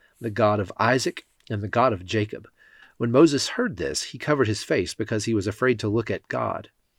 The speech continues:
Then the Lord told him, "I have certainly seen the oppression of my people in Egypt. I have heard their cries of distress because of their harsh slave drivers. Yes, I am aware of their suffering,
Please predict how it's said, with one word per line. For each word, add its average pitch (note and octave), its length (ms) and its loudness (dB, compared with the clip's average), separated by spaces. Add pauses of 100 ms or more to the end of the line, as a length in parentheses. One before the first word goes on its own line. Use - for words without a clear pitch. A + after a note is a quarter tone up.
(460)
Then F3 140 6
the G#3 100 6
Lord E3 220 4
told G#2+ 300 0
him, E2 240 -12 (320)
"I C#3 140 0
have C3 200 0
certainly F#3 460 2
seen G#2+ 420 -2
the G#2+ 100 0
oppression A2 500 0
of F#2 180 -6
my F#2+ 200 -4
people G#2 400 -4
in G#2 160 -8
Egypt. G#2+ 440 -6 (320)
I A#2 120 2
have A2+ 200 0
heard D#3+ 360 2
their G#2+ 140 2
cries B2 400 2
of G2 100 -2
distress C3+ 580 -4
because A#2 300 -4
of G#2+ 100 -2
their G#2 160 0
harsh C#3 560 -4
slave A#2+ 440 -4
drivers. - 600 -6 (460)
Yes, D#3+ 260 6
I C#3+ 160 4
am F3+ 100 4
aware D3+ 300 4
of C#3 80 0
their G#2 140 0
suffering, G2 560 -4